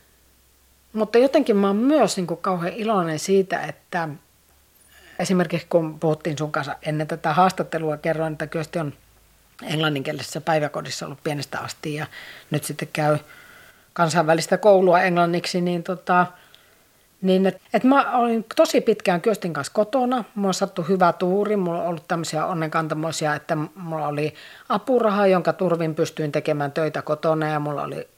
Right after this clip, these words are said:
vanhemmat hyvässä kunnossa, jotka pystyi auttaa siinä lapsenhoidossa ja, ja mulla oli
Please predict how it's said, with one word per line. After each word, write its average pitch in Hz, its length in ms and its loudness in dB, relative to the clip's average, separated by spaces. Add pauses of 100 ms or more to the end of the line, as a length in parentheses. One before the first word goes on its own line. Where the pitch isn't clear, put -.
vanhemmat 190 500 2
hyvässä 160 300 -2
kunnossa, 156 380 -8
jotka 156 200 -8
pystyi 151 320 -8
auttaa 165 380 -2
siinä 147 400 -6 (1200)
lapsenhoidossa 160 1000 2
ja, 151 400 2
ja 151 220 0
mulla 156 320 -2
oli 151 500 -2